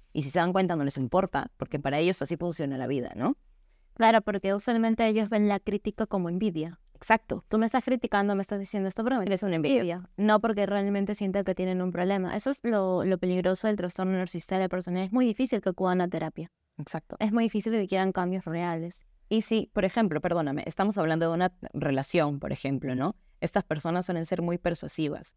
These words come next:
Speaker 1: porque si hay alguien a tu alrededor que te está diciendo, "Oye, pero ¿no te parecen raras las conductas de esta persona? Como que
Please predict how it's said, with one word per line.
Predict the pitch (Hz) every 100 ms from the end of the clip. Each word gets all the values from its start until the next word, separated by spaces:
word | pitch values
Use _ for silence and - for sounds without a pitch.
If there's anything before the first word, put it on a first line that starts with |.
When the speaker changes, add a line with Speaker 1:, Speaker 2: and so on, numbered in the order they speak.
| -
Speaker 1:
porque | 165 156
si | 151 196
hay | 214
alguien | 214 220
a | 180
tu | 139
alrededor | 143 139 135 135 -
que | -
te | 139
está | -
diciendo, | 165 180 170
"Oye, | 151 139
pero | 143 143
¿no | 143
te | 190
parecen | 165 151 165
raras | 156 143 147
las | 143 139
conductas | 135 127 139
de | 135
esta | -
persona? | 143 135 - 135 131 131 131 135
Como | 131 135
que | 131 117 117